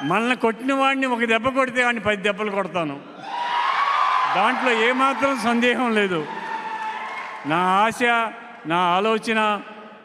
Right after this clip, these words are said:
మంచి నీతివంతమైన పాలన రావాలి. ఆ పాలనకి కళ్యాణ్ గారి నాయకత్వం వహించాలి. ఆయన నాయకత్వంలో మనమందరం కూడా సుఖంగా, సంతోషంగా ఉండాలని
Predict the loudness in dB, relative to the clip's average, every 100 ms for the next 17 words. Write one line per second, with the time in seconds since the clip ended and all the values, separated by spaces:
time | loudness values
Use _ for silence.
0 | -20 _ _ -4 -2 -2 -2 -2 -2 -2
1 | -2 -2 -2 -2 0 -2 0 0 0 0
2 | 0 2 2 0 -2 -4 -10 -18 -18 -18
3 | -20 -20 -16 -4 -2 0 0 2 0 -2
4 | -2 -2 -4 -8 -16 -16 -14 -14 -4 0
5 | 2 2 2 0 0 2 2 2 0 -2
6 | 0 0 0 0 0 0 -2 -6 -12 -20
7 | -20 _ _ 0 2 4 4 4 2 0
8 | 2 4 4 2 0 -6 -16 -18 -16 -4
9 | 0 2 2 2 0 0 2 2 2 -2
10 | -12 -18 -20 -20 -6 -2 0 0 2 0
11 | 0 -2 0 0 0 0 2 2 2 2
12 | 0 -2 -4